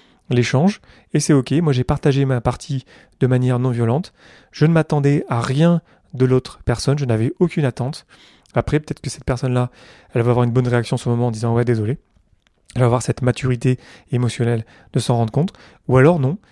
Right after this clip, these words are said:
mais c'est pas grave, elle va y penser plus tard. Mais mettons que elle s'en rende compte sur le moment, ou alors que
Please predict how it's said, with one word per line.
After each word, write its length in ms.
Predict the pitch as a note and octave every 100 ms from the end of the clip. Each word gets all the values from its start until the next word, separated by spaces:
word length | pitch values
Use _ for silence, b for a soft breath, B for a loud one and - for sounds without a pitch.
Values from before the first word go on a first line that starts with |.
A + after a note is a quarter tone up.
| b b
mais 80 | B2+
c'est 120 | E3
pas 120 | G3+ C3+
grave, 240 | A2 C3 -
elle 100 | C3+
va 120 | B2 B2
y 40 |
penser 280 | C#3 A#2+ B2+
plus 140 | B2+
tard. 260 | A2 G2+ - _ _ - _ _ _ _ _ _ _
Mais 80 | D3+
mettons 320 | G3 - D#4
que 260 | G#3+ A#3+ A#3+ b b b b
elle 100 | C3+
s'en 140 | E3+
rende 160 | E3+ D#3+
compte 160 | G#3
sur 100 | F3+
le 60 | E3
moment, 340 | C3+ B2 F#3+ b b b b
ou 100 | C#3+
alors 280 | D3+ D3 -
que 260 | D3 D#3+